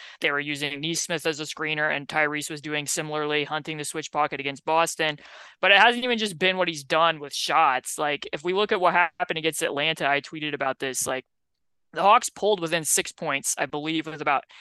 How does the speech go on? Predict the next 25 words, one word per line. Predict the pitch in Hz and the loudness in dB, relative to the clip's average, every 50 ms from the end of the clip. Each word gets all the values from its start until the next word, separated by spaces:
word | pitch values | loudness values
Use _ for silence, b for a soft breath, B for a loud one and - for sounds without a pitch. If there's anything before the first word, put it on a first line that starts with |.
| b b b b _ - | b b b b _ 2
eight | 196 196 208 - | 2 2 2 2
minutes | 190 196 190 170 - - | 0 0 0 0 -2 -4
to | - | -6
play | - - - 160 160 156 147 143 | -6 0 2 4 4 6 4 2
in | 139 | 0
the | 143 | -2
fourth | 139 - - 156 147 - | -6 -8 -6 -6 -6 -6
quarter | - - 160 147 147 | -8 -6 -4 -2 0
of | 143 | 0
that | 139 131 131 | 0 -2 -2
game, | 127 143 139 131 131 | -2 -4 -4 -4 -4
one | 131 139 147 | -6 -4 -4
oh | 151 | -4
three | 156 - 170 165 156 | -6 -6 -6 -6 -2
ninety-seven. | 147 143 143 147 139 - - 151 135 123 123 120 120 - b b b b b b b b _ - | -2 -2 -2 -2 -4 -2 0 0 0 0 -2 -6 -8 -12 b b b b b b b b _ -2
And | - 160 156 - | 0 0 0 2
Tyrese | 180 180 180 175 180 180 165 - - | 4 4 4 4 4 2 0 -2 -2
comes | - 185 175 180 175 | 2 2 2 2 2
and | 180 180 | 0 0
makes | 175 175 170 - | 0 0 0 0
a | 190 | -2
layup, | 156 139 127 135 143 _ _ _ _ _ _ - | 0 0 -2 -2 -4 _ _ _ _ _ _ -4
makes | - 151 180 175 - | 0 0 2 2 0
another | 202 180 180 180 160 156 143 | 0 2 2 2 2 2 -2
layup, | 131 127 127 139 139 - | -4 -6 -4 -4 -4 -6